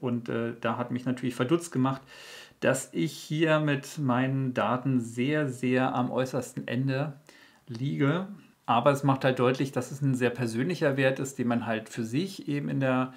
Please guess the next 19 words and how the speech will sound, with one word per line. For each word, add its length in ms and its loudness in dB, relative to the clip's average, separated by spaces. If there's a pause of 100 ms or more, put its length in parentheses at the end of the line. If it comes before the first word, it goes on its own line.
(440)
ähm, 380 -2
Konstanz 540 -2
dann 280 -2
nachverfolgen 580 0
sollte 320 -2
und 240 -4 (180)
den 260 -6
man 200 0
relativ 560 -2
schwierig 400 -4
in 100 0
ein 80 -2
Verhältnis 380 -4
setzen 260 -8
kann, 320 -4 (440)
ähm, 440 -4 (100)
zu 160 -6
seinen 440 -2
Mitmenschen. 640 -8